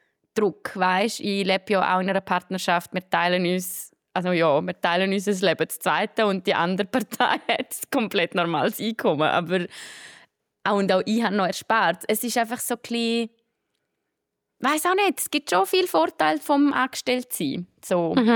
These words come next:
Speaker 1: Aber es gibt auch sehr viel Vorteil vom Selbstständigsein. Ich weiss doch auch nicht. Ach. <laughs> Hilf
Speaker 2: Ja,
Speaker 1: mir.
Speaker 2: I see. <laughs> Ich glaub, du musst einfach noch ein bisschen chillen. Also, du machst dir, glaub, mega einen zeitlichen <laughs> Druck.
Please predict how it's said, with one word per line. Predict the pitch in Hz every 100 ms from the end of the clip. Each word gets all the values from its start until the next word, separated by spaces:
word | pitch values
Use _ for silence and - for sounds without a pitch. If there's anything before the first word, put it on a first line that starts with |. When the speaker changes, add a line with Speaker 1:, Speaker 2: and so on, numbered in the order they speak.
| 226
Speaker 1:
Aber | 214
es | 208
gibt | 240 233
auch | -
sehr | 226
viel | 240
Vorteil | - 254 - - 415
vom | 453
Selbstständigsein. | 453 - - 480 508 523 - 523 539
Ich | 294
weiss | - -
doch | 202
auch | 202 -
nicht. | - - - - -
Ach. | - 160 - - - - - - - -
<laughs> | 392 - - - -
Hilf | 359 294 226
Speaker 2:
Ja, | 269 349
Speaker 1:
mir. | 285 247
Speaker 2:
I |
see. | - 269 302 339 262 - 208 - 240
<laughs> | 254 - - 320 - - - - 392
Ich | 339 -
glaub, | 403 -
du | 294
musst | 285
einfach | 262 262 254 285
noch | 269
ein | 247 226
bisschen | - 285 311
chillen. | 254 - - _ _
Also, | 240 262 277 247 - -
du | 285 262
machst | 254 247 269
dir, | 277
glaub, | 240
mega | 226 226 - 339
einen | 285 285 - -
zeitlichen | 339 330 - 330 294 240
<laughs> | 262
Druck. | 269 370